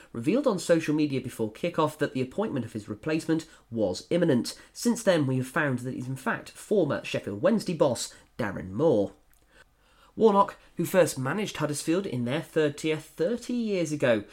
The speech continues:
when he led them to promotion, leaves with the Terriers sixteenth in the Championship, although his real work was done last season when he saved the club from relegation back to League One.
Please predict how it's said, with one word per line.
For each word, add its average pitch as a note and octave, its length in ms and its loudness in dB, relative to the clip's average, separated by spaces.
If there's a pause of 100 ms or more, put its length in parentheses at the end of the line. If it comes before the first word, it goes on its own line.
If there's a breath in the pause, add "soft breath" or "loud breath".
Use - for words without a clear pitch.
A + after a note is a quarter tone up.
(160 loud breath)
when G#2+ 100 -8
he C#3 160 0
led A#2+ 220 0
them A2+ 140 -2
to - 80 -14
promotion, C#3 600 0
leaves F#3+ 300 -4
with G3+ 100 -6
the G3 60 -2
Terriers E3 420 0
sixteenth - 560 -4
in A2+ 60 -4
the A2+ 80 -4
Championship, G#2 680 -6 (260 loud breath)
although E3 240 6
his F3+ 220 2
real G#3+ 260 2
work A2 300 2
was A#2+ 140 -4
done A#2+ 240 0
last D3 260 -2
season C#3+ 400 0 (140 loud breath)
when G#2+ 120 -10
he D3 140 -2
saved A2+ 300 0
the - 40 -6
club A#2 280 -2
from F#2+ 180 -8
relegation C3+ 640 0 (120)
back - 400 -4 (100)
to C#3+ 160 -2
League G2+ 260 0
One. A2+ 360 0